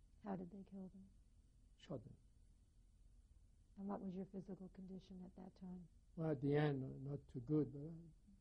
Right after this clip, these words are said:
Speaker 2: better than most still. You know, I was very lucky.
Speaker 1: What conversations were you having with these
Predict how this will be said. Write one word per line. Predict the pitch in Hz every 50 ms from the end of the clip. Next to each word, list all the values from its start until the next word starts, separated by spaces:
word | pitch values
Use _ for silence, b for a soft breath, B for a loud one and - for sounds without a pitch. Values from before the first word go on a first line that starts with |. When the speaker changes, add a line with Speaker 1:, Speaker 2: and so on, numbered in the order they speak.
| - - - - -
Speaker 2:
better | 156 196 202 180 170 165
than | 147 147 143 139 139
most | 151 156 139 123 - - - - - - - - -
still. | - 143 139 131 131 117 - - - - - - - - 160
You | 143
know, | 135 139 147
I | 156
was | 156 160 147 123 127
very | 135 139 135 123
lucky. | 127 131 127 - - 143 127 - - - - - - - - - - - - - - - - - - - - - - - b b b b b b -
Speaker 1:
What | 262 285 269
conversations | - 294 277 247 220 233 226 - 233 214 220 220 220 233 214 196 180 165
were | 170 185 185
you | 180 170 175 170 180 185 180
having | 185 170 175 185 180 175
with | 175 175 - -
these | 180 180 180 170